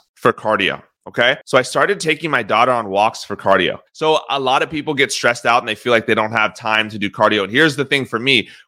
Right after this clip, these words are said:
when I went through my gaining phase, I was doing cardio at the beginning, but towards the end, I pretty much cut out all, all cardio. And so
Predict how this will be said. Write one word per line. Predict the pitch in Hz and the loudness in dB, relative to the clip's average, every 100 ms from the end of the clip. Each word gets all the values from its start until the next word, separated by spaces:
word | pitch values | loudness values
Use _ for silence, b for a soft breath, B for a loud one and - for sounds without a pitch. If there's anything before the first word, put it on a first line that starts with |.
| - | -6
when | 120 | 0
I | 135 | 0
went | 156 170 | 0 -4
through | 170 | -4
my | 160 127 | -4 -4
gaining | 107 127 156 151 | -2 -2 -2 -4
phase, | 127 104 101 101 - | -2 0 0 -2 -2
I | 123 | 0
was | 135 135 | 0 -2
doing | 143 139 | -6 -8
cardio | 135 117 123 123 | -4 -2 0 0
at | 120 | -2
the | |
beginning, | 110 90 101 117 143 | -6 -2 0 0 2
but | 127 | 0
towards | - 113 131 127 | 0 0 0 0
the | 113 | -2
end, | 101 120 151 | 0 2 0
I | |
pretty | 120 135 | -2 -2
much | 127 120 - | -2 -2 -4
cut | 113 | 0
out | 110 101 | 2 2
all, | 90 90 _ | 0 -4 _
all | 110 113 | 0 0
cardio. | - 104 104 127 214 - b | 0 -4 0 0 0 -2 b
And | 135 | -2
so | 170 156 139 | 0 0 0